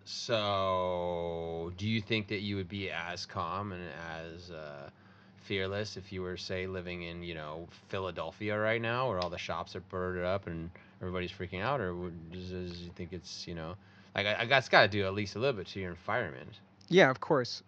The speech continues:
Speaker 2: of course. I'm not discounting the influence of environment on people's stress levels and things like that. I'm not sure. I'd have to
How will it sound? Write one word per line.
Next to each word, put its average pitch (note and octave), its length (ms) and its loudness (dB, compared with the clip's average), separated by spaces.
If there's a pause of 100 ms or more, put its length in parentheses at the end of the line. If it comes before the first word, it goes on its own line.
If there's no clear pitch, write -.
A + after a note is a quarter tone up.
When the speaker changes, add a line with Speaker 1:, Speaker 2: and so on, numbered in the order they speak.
(100)
Speaker 2:
of C3+ 100 -6
course. C3 300 4
I'm C#3+ 120 0
not C#3 180 4
discounting A#2+ 720 -2 (100)
the A#2+ 280 -2
influence B2 440 0
of A2+ 100 0
environment A2+ 680 2
on A#2+ 380 0
people's A2+ 420 0
stress - 400 0
levels A2+ 400 0
and A#2 200 -2 (120)
things A2+ 200 -2
like A2+ 180 0
that. G#2+ 220 0 (640)
I'm C#3+ 120 8
not D#3+ 180 10
sure. D3+ 260 8
I'd A#2 80 2
have B2+ 200 0
to A#2 240 0